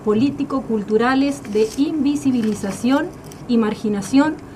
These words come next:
sufridos por el solo hecho de ser mujeres. Desde el ies nueve cero diez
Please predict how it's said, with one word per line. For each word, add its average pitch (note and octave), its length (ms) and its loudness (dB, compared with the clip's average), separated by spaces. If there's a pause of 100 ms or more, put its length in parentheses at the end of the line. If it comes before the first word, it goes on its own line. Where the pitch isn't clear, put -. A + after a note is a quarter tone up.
(140)
sufridos C#4 480 0
por A#3 160 2
el G#3+ 100 4
solo C#4 300 0
hecho B3 260 2
de A3+ 100 4
ser A3 180 0
mujeres. G3+ 540 0 (1000)
Desde G#3 260 2
el G#3+ 140 4
ies B3 360 6
nueve A3+ 300 2
cero A3+ 220 2
diez C#4+ 340 2